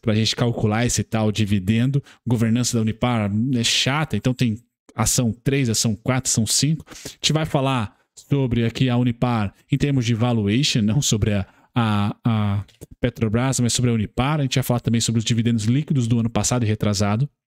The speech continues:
Tá, eu acho que é importante. Tá, depois a gente vai pro preço justo de Graham.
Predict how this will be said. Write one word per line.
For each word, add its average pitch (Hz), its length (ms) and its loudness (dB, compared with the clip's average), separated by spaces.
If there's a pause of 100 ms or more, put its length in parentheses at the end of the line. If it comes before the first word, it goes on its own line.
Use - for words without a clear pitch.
(640)
Tá, 120 80 2
eu 110 120 2
acho 95 140 0
que 113 80 0
é - 20 2
importante. 107 680 -2 (400)
Tá, 123 160 0
depois 131 240 0
a - 20 2
gente 127 180 0
vai 113 220 0
pro 110 120 0
preço 104 520 -2 (240)
justo 123 420 0
de 101 140 -2
Graham. 165 540 0